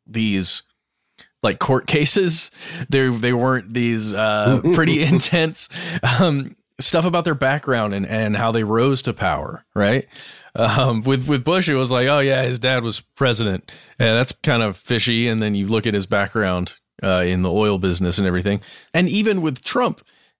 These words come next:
Speaker 1: uh, you look at him and you think about his past with television, his past with real estate and some of the weird money and tax stuff.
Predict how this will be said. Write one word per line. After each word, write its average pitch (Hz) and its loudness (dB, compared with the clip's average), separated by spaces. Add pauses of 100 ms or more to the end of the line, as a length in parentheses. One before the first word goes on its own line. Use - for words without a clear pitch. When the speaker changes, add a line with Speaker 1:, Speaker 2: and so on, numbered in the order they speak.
(140)
Speaker 1:
uh, 139 2
you 143 0
look 156 -2
at 160 2
him 202 2
and 156 2
you 127 0 (120)
think 131 0
about 120 2
his 120 0
past 117 -2
with 120 2
television, 104 0
his 92 -2
past 110 -2
with 110 2
real 131 2
estate 95 0
and 85 -2
some 104 0
of 95 0
the 98 2
weird 107 0
money 117 2
and 90 -2
tax 127 0
stuff. 85 -2